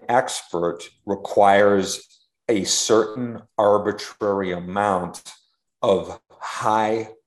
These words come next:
quality, focused attention on the rehearsal of the skill. It's just that there is no definitive or responsible way to say, "It'll take you this long to become an expert." That does not exist.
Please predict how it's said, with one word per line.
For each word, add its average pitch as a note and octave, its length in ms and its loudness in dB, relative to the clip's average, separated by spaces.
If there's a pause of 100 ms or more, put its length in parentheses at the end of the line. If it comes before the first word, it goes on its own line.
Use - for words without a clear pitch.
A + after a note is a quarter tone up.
quality, G2+ 760 4 (260)
focused - 880 -4
attention F2 920 -8 (480)
on G2+ 280 0
the F2+ 60 -4
rehearsal G2 920 0
of F#2 200 0
the F2+ 80 -8
skill. - 720 -6 (360)
It's - 180 -6
just A#2+ 200 0
that G#2+ 200 0
there G2 260 2
is A2+ 280 0
no F#2+ 320 -2
definitive F2+ 720 -6 (100)
or F#2 160 2
responsible F2+ 720 -4
way F2 220 -2
to F2+ 240 -12
say, - 460 -4 (340)
"It'll A2 240 0
take - 340 -4
you G2 120 -2
this F#2 280 -2
long F2 540 0 (200)
to - 80 -8
become F2+ 340 -6
an E2 100 -6
expert." - 480 -8 (220)
That G2 200 0
does F#2 200 -2
not F2 160 4
exist. - 500 -6